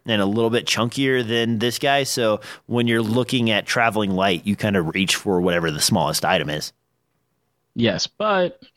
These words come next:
Speaker 2: for some people who care about it, the Must H D does have a few fancy features like H D M I locks, uh, as well as putting on different battery plates. You can run two Canons at the same time if that's your business.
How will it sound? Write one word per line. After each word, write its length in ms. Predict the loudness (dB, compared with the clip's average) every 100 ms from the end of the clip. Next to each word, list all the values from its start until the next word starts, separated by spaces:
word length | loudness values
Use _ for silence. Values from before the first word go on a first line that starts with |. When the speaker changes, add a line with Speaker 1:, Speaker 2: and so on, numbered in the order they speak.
| -8
Speaker 2:
for 460 | -2 0 0 0
some 240 | 0 0 0
people 240 | 0 0
who 80 | 0
care 180 | 0 0
about 300 | 0 0 0
it, 160 | -2
the 180 | -4 0
Must 280 | 0 0 -2
H 320 | -2 -2 -4
D 100 | 0
does 180 | 0 0
have 280 | 0 0 -2 -6
a 80 | -4
few 220 | 0 0
fancy 320 | 0 0 0
features 420 | 0 -2 0 0
like 160 | 0 0
H 240 | 0 0
D 80 | 0
M 140 | 2
I 140 | 2 0
locks, 440 | 2 0 -2 -6 -8 -12 -10 -10
uh, 180 | -2 0
as 180 | 0 0
well 160 | 0 0
as 100 | 0
putting 300 | -2 0 2
on 160 | 2
different 280 | -2 -2 -2
battery 300 | 0 2 0
plates. 320 | 0 0 2
You 60 | 0
can 180 | 0 2
run 280 | 2 2
two 200 | 0 0 -2
Canons 440 | 0 0 2 0
at 80 | -2
the 60 | -2
same 260 | 0 0
time 320 | 0 0 2
if 100 | 0
that's 220 | 2 0 0
your 80 |
business. 560 | 0 0 0 0 0 -2